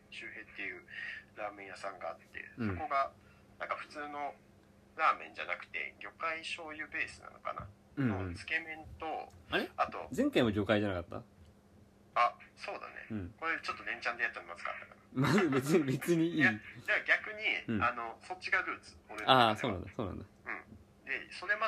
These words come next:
Speaker 1: では魚介醤油食べたことなかったんだけど、
Speaker 2: うん。
Speaker 1: そこで好きになって、広島にその後来てから、魚介醤油かってことで、森川を食べに行ったという流れなん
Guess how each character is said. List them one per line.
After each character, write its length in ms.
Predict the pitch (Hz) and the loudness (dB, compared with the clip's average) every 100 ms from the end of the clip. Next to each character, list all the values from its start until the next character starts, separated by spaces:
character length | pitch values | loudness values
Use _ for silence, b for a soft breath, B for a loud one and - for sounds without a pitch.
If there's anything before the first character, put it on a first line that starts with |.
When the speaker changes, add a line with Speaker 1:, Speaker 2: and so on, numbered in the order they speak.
| 175 | 2
Speaker 1:
で 80 | 147 | 2
は 160 | 127 | 2
魚 80 | 117 - | 0 -2
介 80 | 160 | 0
醤 160 | 165 123 | 0 -2
油 80 | 160 | -2
食 80 | 151 | -2
べ 0 | |
た 160 | 113 | -6
こ 80 | 95 | -6
と 80 | 98 | -4
な 80 | 104 | -4
か 80 | |
っ 80 | - | -6
た 80 | - | -10
ん 60 | 92 | -10
だ 100 | 90 | -8
け 80 | 107 | -8
ど、 80 | 117 | -8
Speaker 2:
う 240 | 107 - | -8 -4
ん。 80 | 110 | -4
Speaker 1:
そ 80 | 92 | -4
こ 160 | 190 185 | -4 0
で 80 | |
好 160 | 175 - | -2 -2
き 160 | - 160 | -14 -12
に 80 | 131 | -4
な 80 | 135 | -4
っ 80 | - - | -4 -6
て、 240 | 196 - - | -2 -2 -2
広 240 | 147 151 | -6 -6
島 240 | 151 147 151 | -4 -6 -4
に 240 | 160 - | -8 -10
そ 160 | - 151 | -12 -8
の 80 | |
後 160 | 135 - - | -8 -8 -8
来 80 | - | -2
て 80 | |
か 160 | 143 147 | 2 2
ら、 320 | 185 185 - B B B - | 4 2 -2 B B B -18
魚 80 | - | -4
介 160 | 135 135 | -2 -2
醤 240 | - 131 | -4 -6
油 160 | 90 - | -8 -6
か 160 | 90 | -6
っ 80 | - | -6
て 80 | - | -14
こ 160 | 113 | -14
と 80 | - 123 | -14 -4
で、 160 | 160 110 | -4 -2
森 160 | 101 92 | -4 -4
川 160 | 78 69 | -6 -8
を 80 | |
食 160 | - 90 | -10 -10
べ 80 | 71 | -10
に 80 | - | -16
行 80 | |
っ 160 | - - | -20 -20
た 80 | - | -20
と 80 | - | -20
い 80 | |
う 160 | - - | -20 -16
流 80 | 95 90 90 | -12 -8 -8
れ 80 | 80 | -8
な 80 | |
ん 80 | 78 | -12